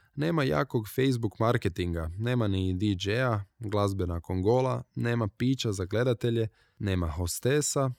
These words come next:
nema prihoda od ulaznica, a što je po meni najvažnije, izgubljen je kontinuitet. Posjetiteljima smo u prvom dijelu sezone postavili određene standarde na koji su navikli,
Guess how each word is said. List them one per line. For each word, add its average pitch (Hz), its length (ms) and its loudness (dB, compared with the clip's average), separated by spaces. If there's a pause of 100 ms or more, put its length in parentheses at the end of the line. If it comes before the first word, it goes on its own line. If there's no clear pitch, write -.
nema 160 300 -4
prihoda 139 540 0
od 131 120 0
ulaznica, 92 640 0 (400)
a 92 160 -4
što 98 260 0
je 92 180 4
po 87 180 -4
meni 90 280 2
najvažnije, 120 800 2 (340)
izgubljen 110 600 4
je 101 160 2
kontinuitet. 92 920 -2 (1040)
Posjetiteljima 131 920 0
smo 127 240 2
u 120 60 0
prvom 127 320 2
dijelu 123 240 4
sezone 117 560 2
postavili 110 680 0
određene 101 600 2
standarde 101 720 0
na 87 160 -4
koji 90 220 0
su - 140 -4
navikli, 92 460 0